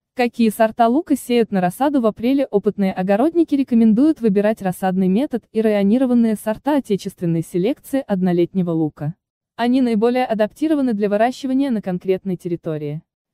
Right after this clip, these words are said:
Семенами сеют одно- или малозлаковые разновидности лука раннего или среднего срока созревания. На заметку. В апреле сажают рассадным способом виды с периодом развития не длиннее сто десять дней.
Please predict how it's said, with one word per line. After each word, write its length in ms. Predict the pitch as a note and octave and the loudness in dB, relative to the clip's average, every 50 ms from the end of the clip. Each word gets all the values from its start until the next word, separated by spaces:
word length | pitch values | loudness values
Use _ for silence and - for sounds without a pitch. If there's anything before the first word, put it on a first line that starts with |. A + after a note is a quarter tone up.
| _ _ _ | _ _ _
Семенами 540 | - - - A#3 A3+ A3+ A#3 C#4+ F4 F4+ D#4+ | -12 -2 0 2 2 2 2 2 4 4 2
сеют 380 | C#4 - - C#4+ D4 C4 - | 2 2 0 0 0 2 2
одно- 260 | A3+ G#3+ G3 G#3+ B3 C4 | 0 2 2 2 2 4
или 140 | B3+ A#3 | 4 4
малозлаковые 760 | G#3+ G#3 A3 B3 B3 B3+ A3+ A3+ A3+ A#3+ B3 - A#3 G#3+ G#3 G3 | 4 2 2 2 0 0 0 0 0 -2 0 0 0 0 2 2
разновидности 680 | G3 F3+ F#3+ F#3+ F#3 F#3+ G3+ F#3 F#3+ F#3 - - - | 0 0 0 0 0 0 0 0 0 -2 -2 -2 -2
лука 320 | G3+ G#3 A#3+ C4+ - A#3+ A3+ | 0 0 0 -2 -2 -2 0
раннего 340 | A#3+ D4 D#4+ D#4+ D4 C4+ | 0 2 2 2 2 2
или 140 | B3 A#3 A3 | 2 0 0
среднего 440 | - - F#3 F3+ E3+ E3 F3+ E3+ E3+ | -2 -2 -2 -2 0 0 -2 -2 -4
срока 380 | E3 - G#3+ G#3 C4+ - - A#3 | -6 -6 -6 -6 -4 -4 -6 -8
созревания. 840 | - - G3+ F3+ F#3 F3+ E3+ E3+ D#3+ D#3+ D#3+ D#3+ D3+ D3 D3 E3+ - _ _ _ _ _ _ _ | -8 -8 -8 -4 -4 -4 -2 -2 -4 -4 -4 -4 -4 -4 -4 -6 -10 _ _ _ _ _ _ _
На 180 | A3 B3 D#4 | 0 2 2
заметку. 640 | D4 D4 B3+ A3 F#3+ E3+ - - _ - D#3+ D#3 F3 - _ _ _ _ _ _ _ _ | 2 2 0 0 -2 -4 -6 -10 _ -12 -12 -12 -12 -14 _ _ _ _ _ _ _ _
В 80 | G3+ G#3+ | -2 0
апреле 380 | G#3 G3+ - C4 D4+ E4+ E4 | 0 0 2 0 2 2 2
сажают 480 | C#4+ - A#3+ G#3+ G#3 A#3+ C4 C#4+ C4 - | 0 0 -2 0 0 0 0 0 0 -2
рассадным 420 | A3+ G#3+ - A3+ A#3 A3 A3 G#3 | -4 -2 0 0 0 2 2 0
способом 560 | F#3+ - - - B3+ C4 - A#3 G3 G3+ G3 F#3+ | 0 0 -2 -4 -4 -2 -2 -2 0 0 0 0
виды 280 | F3+ G#3+ D4 C#4+ C4+ | 0 0 0 0 -2
с 100 | - - | -4 -4
периодом 420 | - A3 G3+ G#3 F#3+ E3+ F3+ F3 F3 | -4 -2 2 2 2 2 2 0 0
развития 500 | F3 F3 F3+ G3+ A3+ D4+ - - D#4+ D#4 | -2 -2 -2 -2 -2 -2 0 2 2 4
не 140 | C#4+ C4+ | 4 4
длиннее 480 | G#3+ G#3 A3 G#3+ G#3 G3+ G#3+ B3 C#4 B3+ | 4 4 4 4 4 4 4 4 2 0
сто 220 | - - - A3+ | -2 -4 -2 -2
десять 480 | A3 F#3 F#3+ F3+ E3+ - - D#3+ D3+ D3 | 0 2 2 0 0 -2 -4 -8 -6 -4
дней. 340 | D3+ D#3 D3+ D3+ D#3 - | -4 -2 -2 -4 -6 -10